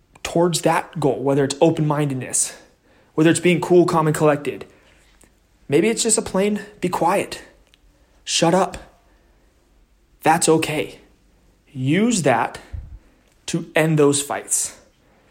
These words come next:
Because if you have a plan for when you're listening to those ineffective thoughts to end the conversation, that's gonna put you on the right foot to go into the performance task you're doing, whether it's a board, whether it's a range,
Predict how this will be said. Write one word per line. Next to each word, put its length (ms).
Because 220
if 100
you 80
have 80
a 60
plan 500
for 160
when 160
you're 140
listening 340
to 120
those 180
ineffective 580
thoughts 600
to 340
end 220
the 40
conversation, 840
that's 240
gonna 160
put 280
you 120
on 80
the 80
right 200
foot 400
to 100
go 220
into 280
the 320
performance 520
task 360
you're 80
doing, 180
whether 180
it's 120
a 40
board, 320
whether 200
it's 120
a 40
range, 500